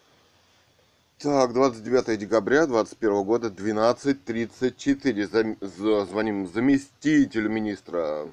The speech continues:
природных ресурсов там, и экологии Алтайского края Казанцева Лариса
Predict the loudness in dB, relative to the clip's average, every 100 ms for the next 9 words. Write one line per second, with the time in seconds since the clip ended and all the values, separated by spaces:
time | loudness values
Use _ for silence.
0 | _ _ -6 -6 -8 -10 -12 -10 -14 -14
1 | _ -18 -12 -10 -6 -4 -4 -4 -4 -4
2 | -6 -10 -10 -12 -8 -2 2 2 2 0
3 | -2 -4 -2 -2 -2 -4 -2 0 2 2
4 | 0 -4 -4 -4 -6